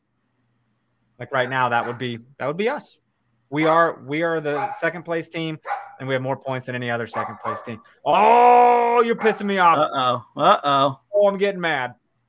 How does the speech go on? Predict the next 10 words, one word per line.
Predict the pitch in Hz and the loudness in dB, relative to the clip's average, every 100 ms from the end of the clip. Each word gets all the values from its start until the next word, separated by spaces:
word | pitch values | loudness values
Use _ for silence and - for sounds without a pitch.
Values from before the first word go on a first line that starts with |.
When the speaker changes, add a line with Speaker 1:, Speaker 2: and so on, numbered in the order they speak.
| _ _ _ _ - | _ _ _ _ -12
Speaker 1:
Getting | 151 139 | -12 -4
fired | 156 151 147 | 0 0 0
up, | 127 131 | -4 -6
bro. | 120 | -6
I | 123 | -4
don't | 165 190 | -6 -4
know | 190 | -4
what | 185 | -2
it | |
is. | 262 269 254 | -2 -2 -6